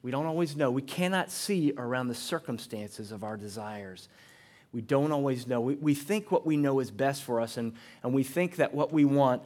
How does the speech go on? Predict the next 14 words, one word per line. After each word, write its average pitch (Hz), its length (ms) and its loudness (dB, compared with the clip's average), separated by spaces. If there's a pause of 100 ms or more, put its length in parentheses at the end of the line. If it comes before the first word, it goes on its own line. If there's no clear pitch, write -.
(180)
when 131 200 4
we 131 100 4
want 131 240 4
it 127 140 0
now 117 460 0
is 110 180 -8
what's 110 220 -6
best 127 400 -10
for 92 220 -12
us. 85 340 -18 (1800)
And 120 100 -2
yet 139 140 -2
Jesus 143 460 0
comes. 120 520 -4